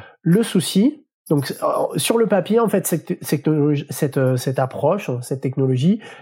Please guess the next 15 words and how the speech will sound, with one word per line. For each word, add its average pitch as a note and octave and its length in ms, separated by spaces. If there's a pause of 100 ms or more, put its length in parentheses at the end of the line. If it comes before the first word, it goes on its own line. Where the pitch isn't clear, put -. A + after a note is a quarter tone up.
(140)
euh, C#3+ 420 (360)
semble E3+ 320
être D3 240
la D#3+ 100
panacée. E3 480 (320)
Le D3+ 100
seul G3+ 200
problème, F#3+ 360
c'est - 180
que, A3 320 (360)
euh, C#3 420 (680)
on D#3+ 100
n'a D3 160
pas G#3 200
d'analogue. E3+ 480